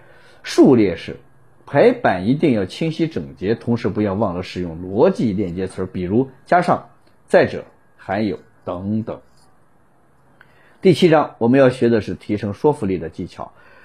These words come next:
提高说服力的技巧，我主要介绍由上而下法，这也是在职场中被应用到最为广泛的一种表达技巧。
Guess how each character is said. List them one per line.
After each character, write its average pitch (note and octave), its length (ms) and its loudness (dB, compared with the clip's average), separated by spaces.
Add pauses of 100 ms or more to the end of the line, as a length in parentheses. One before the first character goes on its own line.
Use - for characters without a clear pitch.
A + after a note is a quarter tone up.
(180)
提 A3+ 180 4
高 A3 240 2
说 A3+ 220 2
服 A3 140 -4
力 F3+ 120 4
的 A#2+ 100 4
技 B2 180 0
巧， F2 500 -8
我 G2 420 2
主 F2+ 400 -2
要 D#3 240 2
介 C3 200 0
绍 G2+ 160 -4
由 D#2+ 280 -6
上 C3 260 -4
而 C2+ 220 -10
下 - 360 -6
法， - 220 -14 (580)
这 D3+ 300 4
也 G#2+ 220 2
是 B2 180 2
在 G2+ 200 2
职 D#3 320 2
场 F2+ 300 -4
中 A2 200 0
被 G#2+ 220 0
应 G#2 200 0
用 F#2 180 -4
到 E2 140 -6
最 G#2+ 160 -2
为 F2+ 140 -4
广 D2+ 420 -4
泛 G#2+ 380 -2
的 D#2 100 -12
一 F#2 140 -8
种 F2+ 140 -12
表 D#2 180 -10
达 D2+ 140 -12
技 - 120 -12
巧。 - 220 -16